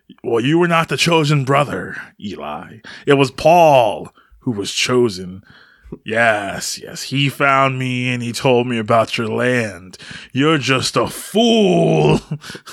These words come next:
<laughs> But yes, he tells him that Paul's been successful. He has all these, uh, he has, like, m-, three or more wells that are doing fine himself. And he actually invested and he's smart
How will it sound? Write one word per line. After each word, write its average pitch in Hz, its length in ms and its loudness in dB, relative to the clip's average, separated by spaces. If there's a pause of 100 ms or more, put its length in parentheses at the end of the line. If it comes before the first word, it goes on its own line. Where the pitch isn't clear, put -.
<laughs> 143 340 -8 (760)
But 131 120 -2
yes, 156 400 0
he - 180 -8
tells 170 260 0
him 170 60 -2
that 139 160 2
Paul's 185 460 2
been 175 180 -2
successful. 147 720 -2
He 143 140 -2
has 151 320 2
all 156 480 4
these, 147 500 -2 (400)
uh, 120 140 -4
he 139 80 2
has, 135 160 4
like, 120 140 2
m-, 143 280 -4
three 175 640 2
or 127 320 4
more 147 360 4
wells 127 560 0
that 120 140 0
are 110 80 -4
doing 127 320 0
fine 135 320 -4
himself. 117 480 -2 (380)
And 117 100 -6
he 147 140 -2
actually 131 340 -2
invested 113 520 -4
and 113 60 -8
he's 98 140 -6
smart 147 560 -2